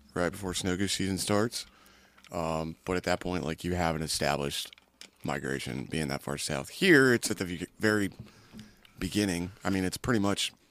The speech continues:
right after the little three-day season that we have. Um, and it's, it's either ten million fucking degrees outside or, like, there's just no birds here. Um, so it ended up falling through,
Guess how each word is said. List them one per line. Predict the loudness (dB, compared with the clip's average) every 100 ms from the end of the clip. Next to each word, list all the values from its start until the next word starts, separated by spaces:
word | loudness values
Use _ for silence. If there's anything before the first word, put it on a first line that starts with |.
| _ -20 _ _ _ _ 2
right | 6 8
after | 6 4 0
the | 2
little | 2 2 0
three-day | -2 0 2 4 4 4 0 -8 -20 -20 -20 _ -8
season | -2 0 2 2
that | 2
we | 0
have. | 2 2 2 -2 -10 -20 -20 -20 _ _ -4
Um, | 0 2 0 -2 -8 _ _ _ _ _
and | -8
it's, | -6 -8 -10 -6
it's | 0 0
either | 0 0
ten | 0 2
million | 2 -2 -4 -10 _
fucking | -20 -16 -12
degrees | -6 -4 -2
outside | -2 -2 -2 0 0 -2 -4
or, | -2 -2 -2 -2 -6 -12 -20 -20 -20 _ -10
like, | -4
there's | 0
just | 2 2
no |
birds | 6 6 6
here. | -2 -10 -18 _ _ -20 -18 -16 -18 -2
Um, | 0 2 2 -2 -6 -14 -16 -18 -18 -20 -20 -20 -12 -2
so | 4 6
it | 10 12
ended | 12 12
up | 10
falling | 12 10 10
through, | 6 6 6